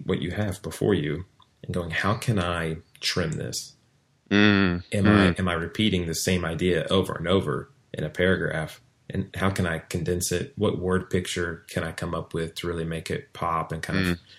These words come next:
Speaker 1: kind of
Speaker 2: Mm.
Speaker 1: crackle in the heart and the mind so it'll stick, so it'll lodge in there?" Um,
Speaker 2: Yeah, I think some of the, some of the secular writers have got a lot to teach us. I re-, for my sort of reading pleasure, I don't, I don't actually read a lot of theology outside of my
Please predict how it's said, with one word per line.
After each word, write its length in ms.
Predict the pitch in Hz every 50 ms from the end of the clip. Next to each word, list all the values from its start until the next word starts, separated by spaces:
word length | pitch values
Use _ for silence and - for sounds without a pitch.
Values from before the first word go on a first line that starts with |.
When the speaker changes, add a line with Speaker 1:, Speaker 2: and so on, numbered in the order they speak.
| - - _ _ -
Speaker 1:
kind 160 | - 80 78
of 60 | 95
Speaker 2:
Mm. 240 | 92 92 90 90 92
Speaker 1:
crackle 400 | - - 85 82 - - 85 90
in 80 | 85 82
the 80 | 80
heart 300 | 80 - 82 82 85 85
and 100 | - 82
the 60 | 82 82
mind 320 | 82 82 82 82 82 78
so 80 | - 78
it'll 100 | 76 76
stick, 580 | - - - - - - 92 87 - - - -
so 140 | - - 90
it'll 160 | 87 87 82
lodge 300 | 85 85 82 82 82 80
in 120 | 85 85 82
there?" 260 | 80 80 82 82 - _ _ _ _ _ _ _ _ _ _ _ - - -
Um, 220 | 92 90 82 82 123 120 - - - - - _ _ _ _ _ _ _ _ _ _ _ _ _ _ _ _ _ - - -
Speaker 2:
Yeah, 180 | 139 143 135
I 80 | 127 135
think 260 | - - 202 208 -
some 280 | - - 156 147 180 202
of 120 | 196 -
the, 340 | - 127 123 117 110 107 - - -
some 260 | - - - 156 170 208
of 100 | 208 -
the 100 | - 107
secular 720 | - - - - 120 123 123 - - 156 143 135 120 104
writers 580 | 92 92 98 98 110 107 - - - 120 110 110
have 160 | 104 92 -
got 120 | - -
a 40 | -
lot 320 | 101 92 104 104 101 - -
to 100 | - 98
teach 380 | - - - 135 123 - -
us. 100 | 113 95
I 200 | 110 82 82 123
re-, 200 | 147 165 160 123 - - - - _ _ _ -
for 120 | - 127 117
my 320 | 117 123 139 143 131 120
sort 220 | 113 - - 92 87
of 120 | 87 90
reading 340 | 101 117 113 110 104 95 82
pleasure, 800 | - - - - 104 101 101 110 117 113 135 123 107 92 87 - -
I 100 | 101 101
don't, 180 | 104 143 - -
I 100 | 107 110
don't 200 | 104 120 147 147
actually 340 | 131 120 110 - - 104 90
read 220 | 85 98 107 110
a 80 | 127 127
lot 220 | 127 127 127 104 101
of 100 | 110 -
theology 760 | - - - 107 101 98 95 101 107 113 113 107 - 107 95 -
outside 600 | 107 110 104 - - - - 98 101 101 98 104
of 140 | 101 -
my 440 | 101 98 95 92 95 95 92 87 85